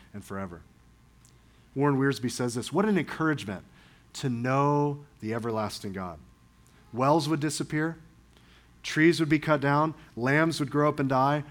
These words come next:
altars would crumble, treaties would perish, but the everlasting God would remain. You see, Abraham now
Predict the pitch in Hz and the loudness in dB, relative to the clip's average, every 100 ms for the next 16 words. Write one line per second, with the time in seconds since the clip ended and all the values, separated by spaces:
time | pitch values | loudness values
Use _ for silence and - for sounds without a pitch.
0 | - 135 151 - 160 139 143 147 147 143 | -6 -2 0 0 -2 -2 -6 -2 0 2
1 | 147 156 - - _ - - - 156 156 | 0 -2 -8 -20 _ -20 -8 0 2 4
2 | 147 139 - 127 120 107 - - - - | 2 -2 -4 -2 0 -2 -4 -10 -14 -20
3 | - - - - 123 117 113 104 113 101 | -20 -16 -14 -10 -6 -6 -6 -8 -10 -8
4 | 98 98 95 87 90 87 82 78 - - | -8 -8 -10 -12 -12 -14 -18 -20 -20 -20
5 | - - _ _ _ - _ _ - - | -20 -20 _ _ _ -20 _ _ -20 -20
6 | - 135 - 175 160 214 208 196 156 156 | -8 -2 2 4 6 6 8 6 6 6
7 | 175 147 143 | 8 8 4